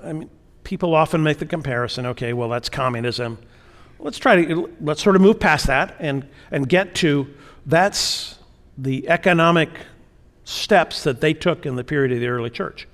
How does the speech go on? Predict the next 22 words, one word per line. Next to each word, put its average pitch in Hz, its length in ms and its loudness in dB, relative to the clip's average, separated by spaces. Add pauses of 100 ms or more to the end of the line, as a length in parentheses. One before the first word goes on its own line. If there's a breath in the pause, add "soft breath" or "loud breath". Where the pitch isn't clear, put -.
(520 soft breath)
Let's 165 200 0
evaluate. 170 540 0 (340 soft breath)
Why 139 240 4
did 170 140 2
they 208 100 4
do 156 160 4
it 120 120 0
that - 180 -6
way? 120 320 -8 (240)
Is 127 140 -2
that 139 160 0
normative 160 500 4
for 107 300 -4
us? - 280 -8
Another 120 260 -4
example 120 440 -6
of 107 100 -6
what's 101 260 -8
normative 139 420 -4
and 143 120 -10
what's 127 220 -12
not. - 200 -8